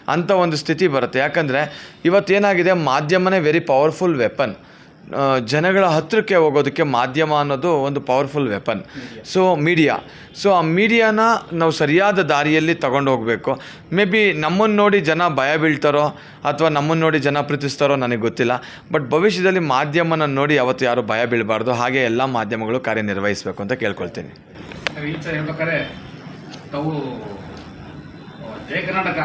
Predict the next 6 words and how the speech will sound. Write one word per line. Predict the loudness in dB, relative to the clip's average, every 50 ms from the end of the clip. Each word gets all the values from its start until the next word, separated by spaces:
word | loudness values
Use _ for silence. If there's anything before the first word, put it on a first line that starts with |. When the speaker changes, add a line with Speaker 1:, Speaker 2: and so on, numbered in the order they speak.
| -6 -8 -12 -16 -18 -18 -18 -18 -16 -16 -14
Speaker 2:
ಯಾಕೆಂದರೆ | -12 -10 -10 -8 -4 -2 -2 -2 -2 -2 -6 -10 -14 -16 -18 -14 -10 -8
ಕರ್ನಾಟಕನೇ | -6 -2 -2 0 0 0 0 2 2 2 2 0 0 -2 -8 -12 -14 -16 -18 -18 -18 -18 -18 -18 -18 -16 -10 -4
ಭಯ | 0 4 4 4 4
ಬೀಳುವಂಥ | 4 2 2 2 2 4 4
ಒಂದು | 2 2 2 -2
ವೇದಿಕೆ. | -4 -4 -4 -4 -4 -4 -4 -6 -8 -14 -16